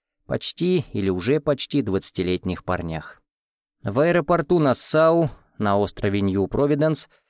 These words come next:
их встретил Маллин. Затем они пересели на небольшой самолетик, что курсирует между островами, и отправились на Большой Багама.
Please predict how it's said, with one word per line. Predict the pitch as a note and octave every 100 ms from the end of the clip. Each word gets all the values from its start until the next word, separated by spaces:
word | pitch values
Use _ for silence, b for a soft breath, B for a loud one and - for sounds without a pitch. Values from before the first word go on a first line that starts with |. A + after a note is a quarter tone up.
| _
их | - G#3
встретил | - - D#3+ D#3+ D#3+ C#3+ -
Маллин. | G#2 G2+ F2 D#2 D#2 - _ _ _ _ _ _
Затем | G#2+ B2 - C#3+ D#3
они | D3
пересели | C#3 C3+ A#2+ C3
на | B2+
небольшой | B2 A#2 A2 - G#2+
самолетик, | - G#2 G2 E3 D#3+
что | - -
курсирует | C3+ B2 - D3 D3 C#3
между | B2 A#2+ B2+
островами, | A#2+ B2 A2 G#2 G#2 G#2+
и | -
отправились | B2 - - C3 D#3 D#3+ D#3 -
на | B2 A#2
Большой | G#2+ G#2 - - G2 F#2+
Багама. | F2 F2+ F#2 F2+ D#2